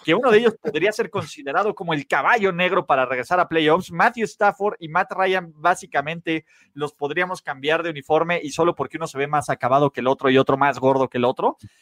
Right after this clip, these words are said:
no podríamos distinguir quién es quién, pero bueno, pues, si alguien va a estar atento y feliz en este partido, va a ser el papá de DeAndre Swift, también tenemos a Todd Gurley, Julio Jones, Kenny Golladay. Venga, ¿por qué no hablar de esto? Puede ser un juego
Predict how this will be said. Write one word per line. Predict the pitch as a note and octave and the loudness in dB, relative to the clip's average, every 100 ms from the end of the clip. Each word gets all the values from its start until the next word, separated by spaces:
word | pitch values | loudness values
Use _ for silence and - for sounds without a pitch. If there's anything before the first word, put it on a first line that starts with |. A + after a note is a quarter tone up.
| _ _ | _ _
no | C#3 E3 | -4 -2
podríamos | D#3 D3 D#3+ D#3 C#3 | -2 -2 -2 -4 -8
distinguir | C3 - C3 C3 D#3 | -12 -16 -10 -6 -4
quién | - C#4 | -4 -6
es | - | -6
quién, | G3 G#3 - | -4 -4 -4
pero | - F3 | -2 2
bueno, | E3+ C#4+ E3+ | 4 4 2
pues, | A#2 | 2
si | E3+ | 2
alguien | F#3 G#3+ | 2 2
va | G3 | 0
a | |
estar | - F#3+ - _ _ | 0 -2 -4 _ _
atento | C3+ - - D#3 D3 A#2+ G2+ _ | -10 -6 -2 -2 -4 -14 -16 _
y | C#3+ | -12
feliz | - B2+ C#3 C3+ | -8 -6 -8 -12
en | A2+ A2+ | -12 -14
este | G#2 A2+ | -12 -8
partido, | - A2 - D3 F#3 - - - _ _ | -6 -4 0 4 2 0 -14 -20 _ _
va | C3+ | -2
a | |
ser | D3 | 0
el | B2+ | 0
papá | C3+ - E3 | 0 2 2
de | D3+ | 2
DeAndre | B2+ C3 D#3 C3+ | 0 -4 -4 -6
Swift, | A2+ D3 G#3 - | -10 -2 -2 -2
también | C#3 A2+ G#2 | -6 -8 -12
tenemos | - A2+ - | -18 -20 -10
a | |
Todd | - C#3+ C3 | -2 0 4
Gurley, | G3+ A3+ E3+ | 4 4 0
Julio | - C#3+ A#2+ | -6 -10 -10
Jones, | A#2 E3+ A#3 - | -10 -12 -14 -14
Kenny | E3 G3+ | -12 -6
Golladay. | D#3+ D4+ A3+ C#3 A#2 _ | 0 2 4 4 0 _
Venga, | C#3+ C#3 G3 F4+ B2+ - | -20 -16 -8 -2 -2 -4
¿por | C#3 | -8
qué | G3+ | -6
no | C4 | -4
hablar | A3 A#3 B3 | 0 0 0
de | B3 | -4
esto? | C4 F#3 | -14 -8
Puede | A3 A3+ | -6 -4
ser | A#3+ | -6
un | B3 | -2
juego | A#3 A#3+ A3+ | 2 2 2